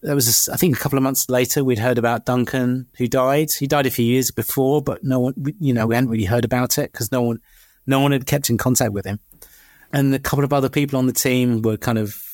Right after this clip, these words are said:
you know, a couple, there was a couple of heart attacks, you know, that kind of thing. You know, we're all in our, even the youngest people on Zone are now in their forties. So, um, you know, we're all getting on a bit. So the thought of people kicking the bucket and, um,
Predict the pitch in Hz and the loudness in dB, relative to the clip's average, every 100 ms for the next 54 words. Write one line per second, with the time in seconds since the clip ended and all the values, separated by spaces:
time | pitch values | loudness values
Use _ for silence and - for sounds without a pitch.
0 | - - 117 110 104 101 - 131 - 107 | -16 -4 -2 0 0 0 0 -2 0 0
1 | 110 120 - 104 - - - _ - _ | 2 2 2 2 0 -14 -20 _ -20 _
2 | - 120 113 - 120 117 - - 123 107 | -4 0 0 -2 -2 -2 -4 -2 0 2
3 | 107 107 - 113 - 170 143 127 156 156 | 0 -2 -6 -8 -4 0 0 2 2 2
4 | 143 123 120 113 107 _ _ - - 170 | 2 2 0 -2 -6 _ _ -14 -2 0
5 | 156 156 147 143 143 123 - 110 - 110 | 2 2 4 4 2 0 0 -2 0 0
6 | 104 107 104 107 110 101 101 101 135 123 | 2 2 0 0 0 0 0 -2 0 0
7 | - 95 95 - 113 110 107 _ _ - | 0 -2 -2 0 2 0 -4 _ _ -20
8 | - - _ _ _ - 117 117 113 131 | -20 -20 _ _ _ -6 0 2 0 0
9 | 135 110 131 139 139 110 147 123 107 - | 0 2 0 0 -2 0 -2 -2 -2 0
10 | 143 139 139 180 180 185 151 - - _ | 2 2 0 0 0 0 -2 -4 -14 _
11 | 143 135 135 120 110 - _ _ - 139 | -2 2 2 2 0 -6 _ _ -4 -2
12 | 127 117 113 110 - 120 120 - - 107 | 2 2 2 0 0 0 0 -2 -6 -4
13 | 104 104 101 - - 117 110 107 101 104 | -2 -4 -4 -6 -4 -2 -2 0 0 0